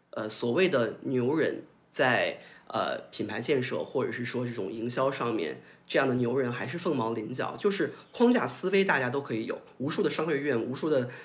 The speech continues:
大品牌里面都有总结成型的、运用几十年甚至更长的这样的一些工具给你，但是你往里填什么样的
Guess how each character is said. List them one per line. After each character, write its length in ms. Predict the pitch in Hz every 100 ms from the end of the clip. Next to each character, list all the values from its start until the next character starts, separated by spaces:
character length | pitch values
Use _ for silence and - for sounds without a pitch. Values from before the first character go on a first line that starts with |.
| -
大 160 | 160 147
品 180 | - -
牌 200 | 98 107
里 100 | 107
面 180 | 107 -
都 180 | 175
有 240 | 160 85 -
总 220 | - 117 117
结 160 | 123
成 420 | 131 - 107 123
型 360 | - - 113 120
的、 220 | 127 113 - - 180
运 140 | 165
用 180 | 165 143
几 120 | -
十 160 | - 156
年 180 | 123
甚 140 | 123 160
至 80 | 160
更 160 | 180
长 300 | 147 - 123
的 200 | 120 - - - _ -
这 100 | -
样 100 | 143
的 60 | 131
一 20 |
些 100 | 127
工 220 | - 202
具 140 | 226 175
给 200 | - -
你， 160 | - - - - -
但 140 | 233 220
是 100 | 214
你 160 | 208
往 160 | 208 202
里 80 | 123
填 340 | - - - 170
什 180 | 127
么 100 | 123
样 180 | 160 147
的 300 | 139 127 -